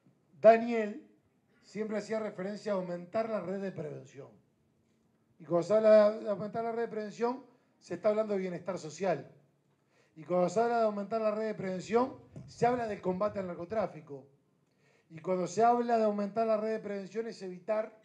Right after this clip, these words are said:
la angustia de tantas personas y tantas familias. Estamos hablando quizás de los temas más importantes, o de lo más importante lejos del país, por las consecuencias que se dan.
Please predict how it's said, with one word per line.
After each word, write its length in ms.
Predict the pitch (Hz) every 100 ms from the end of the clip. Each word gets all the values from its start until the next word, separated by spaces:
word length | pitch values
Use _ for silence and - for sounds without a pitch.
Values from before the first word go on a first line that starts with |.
| _ _ _ _ _ _
la 200 | 151 175
angustia 560 | 190 202 254 226 - 220
de 80 | 180
tantas 380 | 208 208 196 165
personas 460 | 165 151 185 160
y 60 | 143
tantas 300 | 156 160 135
familias. 360 | 131 120 113
Estamos 240 | 123 202 202
hablando 280 | 202 196 180
quizás 240 | 143 202
de 60 | 180
los 140 | 147
temas 200 | 175 160
más 140 | 165
importantes, 640 | 160 147 135 156 147 127 113 _ _
o 100 | 151
de 60 | 151
lo 100 | 151
más 140 | 180
importante 480 | 151 147 160 156 127
lejos 240 | 143 127
del 80 | 113
país, 200 | 110 107 _ _ _ _ _ _ _ _ _ _ _ _ _
por 120 | 156
las 140 | 156 -
consecuencias 640 | 165 156 156 170 180 160
que 100 | 151
se 120 | 120
dan. 200 | 123 107